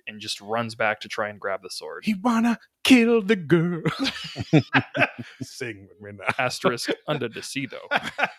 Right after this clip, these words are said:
Speaker 1: Okay. <laughs> And then she grabs it and s-, just, just in time, stabs him through
Speaker 2: Justin
Speaker 1: the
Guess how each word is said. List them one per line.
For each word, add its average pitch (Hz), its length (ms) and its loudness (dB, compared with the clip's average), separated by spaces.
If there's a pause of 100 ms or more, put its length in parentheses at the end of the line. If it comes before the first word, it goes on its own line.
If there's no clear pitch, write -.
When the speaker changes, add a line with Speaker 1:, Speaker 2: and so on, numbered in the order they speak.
(220)
Speaker 1:
Okay. - 300 -4 (760)
<laughs> 220 140 6 (680)
And 147 100 2
then 139 40 -2
she 139 140 -6
grabs 190 300 6
it 185 180 6 (120)
and 135 580 4
s-, - 380 -6
just, - 360 -6 (160)
just - 240 2
in 165 80 4
time, 170 500 6 (140)
stabs 85 520 -6
him 92 120 -8
through 101 540 -4
Speaker 2:
Justin 127 180 4
Speaker 1:
the 135 40 6